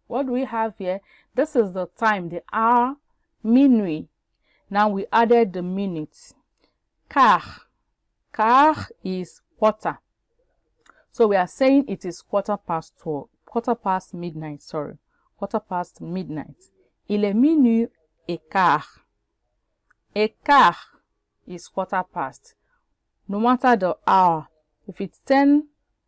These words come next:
um, quarter past ten, il est dix heures et quart. So no matter the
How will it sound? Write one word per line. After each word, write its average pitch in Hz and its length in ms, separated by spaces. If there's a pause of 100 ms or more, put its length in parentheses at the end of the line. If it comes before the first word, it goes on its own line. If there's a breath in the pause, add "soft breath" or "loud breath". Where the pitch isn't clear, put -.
um, 175 440
quarter 240 260
past - 380
ten, 165 200 (100)
il 190 180
est 165 260
dix 226 300
heures 208 320 (200)
et 160 200
quart. 165 320 (320 soft breath)
So 226 260
no 214 240
matter 302 380
the 196 240